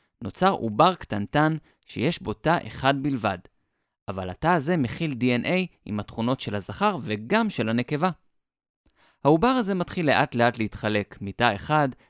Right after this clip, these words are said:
לשני תאים ואחר כך ליותר. אחרי כמה שבועות, העובר כבר מכיל המוני תאים שלאט לאט מתחילים לקבל על עצמם תפקידים. חלק הופכים לתאי עור,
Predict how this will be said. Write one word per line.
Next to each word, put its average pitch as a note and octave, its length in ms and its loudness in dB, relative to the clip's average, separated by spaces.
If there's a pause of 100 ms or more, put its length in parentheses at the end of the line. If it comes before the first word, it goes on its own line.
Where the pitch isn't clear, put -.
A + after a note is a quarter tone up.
לשני C3+ 360 0
תאים C#3+ 300 0 (300)
ואחר E3+ 260 2
כך F#3 180 -4
ליותר. D3 440 2 (680)
אחרי A#2+ 300 -2
כמה C#3+ 220 2
שבועות, D3 500 2 (300)
העובר G#2 380 2
כבר A#2+ 200 0
מכיל G#2 340 -4
המוני A#2+ 580 0
תאים D#3 400 0 (280)
שלאט G#2 480 -2
לאט C3 240 4
מתחילים A#2 420 -2
לקבל A2 420 2
על A#2+ 120 4
עצמם G#2 340 -2
תפקידים. G#2+ 540 -4 (600)
חלק E3 240 2
הופכים A2+ 320 -4
לתאי G2 400 -4
עור, D3 340 4